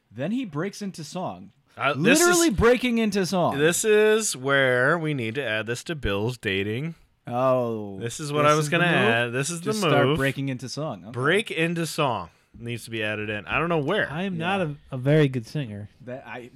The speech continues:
Speaker 1: was he?
Speaker 2: Was he? <laughs> Stephen Chow.
Speaker 3: That's true.
Speaker 2: She also yells at him several times, "Will you please just stop singing?" <laughs> "No, I will not.
Speaker 1: I
Speaker 2: Singing brings me joy." <laughs>
Speaker 1: I think, uh, it's gotta be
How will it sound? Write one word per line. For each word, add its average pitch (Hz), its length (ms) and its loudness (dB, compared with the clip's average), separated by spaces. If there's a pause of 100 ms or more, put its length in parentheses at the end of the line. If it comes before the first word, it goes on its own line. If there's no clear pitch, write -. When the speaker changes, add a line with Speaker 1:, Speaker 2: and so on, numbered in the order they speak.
(100)
Speaker 1:
was 151 220 -6
he? 147 260 -2
Speaker 2:
Was 139 220 4
he? 240 320 4 (240)
<laughs> - 240 -20
Stephen 233 320 -8
Chow. 190 500 2
Speaker 3:
That's 113 200 -10
true. 120 260 -6
Speaker 2:
She - 160 -2
also 262 240 6
yells 170 380 4
at 135 80 -4
him 101 100 -8
several 131 380 -4
times, 101 420 -6 (140)
"Will 113 100 -8
you 180 220 -8
please 117 500 -6
just - 240 -8
stop - 400 -8
singing?" 131 520 -12 (520)
<laughs> - 540 -16
"No, 175 280 8
I 208 200 8
will 240 160 6
not. 294 300 8
Speaker 1:
I - 20 -8
Speaker 2:
Singing 269 500 0
brings 269 320 4
me 277 180 0
joy." 277 460 8 (100)
<laughs> 180 220 2
Speaker 1:
I 135 100 -2
think, 202 300 -8 (960)
uh, 123 60 -14 (500)
it's - 180 4
gotta 302 240 8
be - 180 6